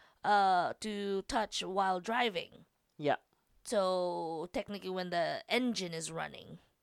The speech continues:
Speaker 2: Right.
Speaker 1: Yeah. So when you're paying, you know, all the beep beep stuff now.
Speaker 2: Yeah.
Speaker 1: So technically you're using your phone while operating a car.
Speaker 2: Right.
Speaker 1: Yeah.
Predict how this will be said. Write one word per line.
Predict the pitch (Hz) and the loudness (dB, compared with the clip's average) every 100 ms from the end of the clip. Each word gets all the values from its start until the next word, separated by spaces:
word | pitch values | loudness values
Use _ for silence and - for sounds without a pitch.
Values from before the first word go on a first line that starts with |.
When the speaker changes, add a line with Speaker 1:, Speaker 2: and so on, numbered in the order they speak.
| _ _ _ _ _ _ _ _ _ _ | _ _ _ _ _ _ _ _ _ _
Speaker 2:
Right. | 107 101 107 _ - | -12 -10 -12 _ -12
Speaker 1:
Yeah. | 170 156 - | -8 -8 -8
So | - 190 | -4 -2
when | 196 202 | 0 0
you're | 196 190 - | -4 -8 -6
paying, | 403 392 247 214 233 330 403 _ _ _ _ _ _ _ _ _ - | -4 0 0 0 -4 -8 -14 _ _ _ _ _ _ _ _ _ -10
you | 220 | -4
know, | 196 185 208 - _ - | 0 0 -2 -8 _ -8
all | 175 180 | -6 -4
the | 175 170 - - _ _ _ _ _ | -4 -6 -8 -18 _ _ _ _ _
beep | 190 - | -10 -8
beep | 185 185 _ _ - | -8 -8 _ _ -16
stuff | - 180 175 - | -4 -2 -2 -4
now. | 196 180 156 156 190 247 _ - | -2 0 0 0 0 -2 _ -12
Speaker 2:
Yeah. | 117 104 95 92 | -8 -8 -8 -6
Speaker 1:
So | - 214 | 0 0
technically | 214 254 233 208 | 2 -2 -2 0
you're | 185 | -2
using | 185 208 196 190 | 0 -2 -2 -2
your | 170 | -2
phone | 170 190 170 | 0 -2 0
while | 160 | -2
operating | - 160 170 160 147 | -4 -4 -6 -6 -10
a | 139 | -14
car. | - - - - - - - _ _ _ _ _ _ | -10 -8 -8 -10 -12 -14 -16 _ _ _ _ _ _
Speaker 2:
Right. | - 95 92 - - - _ - | -12 -10 -10 -12 -20 -20 _ -12
Speaker 1:
Yeah. | 143 131 | -8 -8